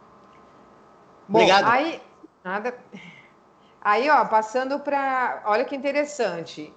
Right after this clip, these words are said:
Speaker 1: Aí a gente plotou isso, a, a morfologia nas regiões geográficas.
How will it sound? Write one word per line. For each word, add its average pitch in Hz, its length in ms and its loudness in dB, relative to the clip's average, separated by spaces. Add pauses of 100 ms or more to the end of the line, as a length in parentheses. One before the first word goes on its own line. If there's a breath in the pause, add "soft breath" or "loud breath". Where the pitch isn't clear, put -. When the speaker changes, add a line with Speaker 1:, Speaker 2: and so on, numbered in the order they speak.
(100)
Speaker 1:
Aí 226 220 2
a 294 60 2
gente 294 260 -10 (200)
plotou 269 840 -2 (240)
isso, 254 480 -10 (100)
a, 190 540 -2
a 214 40 -2
morfologia 269 1120 -2 (460)
nas 262 320 0
regiões 262 420 -4
geográficas. 208 1040 -2